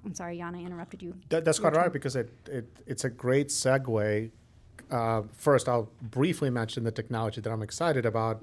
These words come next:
Speaker 2: but
Speaker 1: Yay.
Speaker 2: then I'm not letting Warren off the hook yet.
Speaker 1: <laughs>
Speaker 2: Um, the technology I'm actually most excited for is the potential of creating the batteries that could store the type of energy that is qu-, most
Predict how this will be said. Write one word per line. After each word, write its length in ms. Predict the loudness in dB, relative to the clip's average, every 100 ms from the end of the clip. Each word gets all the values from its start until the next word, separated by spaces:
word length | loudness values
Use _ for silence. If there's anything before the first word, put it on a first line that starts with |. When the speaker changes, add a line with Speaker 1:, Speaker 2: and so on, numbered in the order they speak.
| -2
Speaker 2:
but 100 | -2
Speaker 1:
Yay. 60 | 4
Speaker 2:
then 360 | 4 4 -2 -8 -20 -4
I'm 80 | 6
not 160 | 6
letting 220 | 8 4 4
Warren 240 | 4 4
off 160 | 2 0
the 80 | -4
hook 320 | 2 2 2
yet. 240 | -4 -6 -2
Speaker 1:
<laughs> 20 | -2 -2 -6 -8 -18 0
Speaker 2:
Um, 460 | 6 8 8 6 4 -4
the 180 | 2 4
technology 560 | 4 2 4 4 6 6
I'm 80 | 4
actually 300 | 2 2 2
most 300 | 2 2 0
excited 440 | 2 0 0 -4
for 300 | 2 4 6
is 320 | 6 4 -2 -4
the 100 | -4
potential 580 | -2 -2 -2 0 0 0
of 140 | 0
creating 560 | 0 2 4 2 0 -4 -10 -4
the 120 | -2
batteries 840 | 0 2 2 0 -2 -2 -4 -6 -12 0
that 320 | 2 2 -2
could 640 | -6 6 10 10 8 2 -8 -20 -20 -20 -12
store 760 | -8 4 8 10 10 6 4 -2 -18 -20 -20 _ -2
the 140 | 2 2
type 380 | 2 4 4 4
of 140 | -2 -2
energy 480 | 0 0 0 -2
that 200 | -2 -2
is 160 | -2 -4
qu-, 260 | -8 -14 -8
most 600 | 0 4 4 2 -4 -10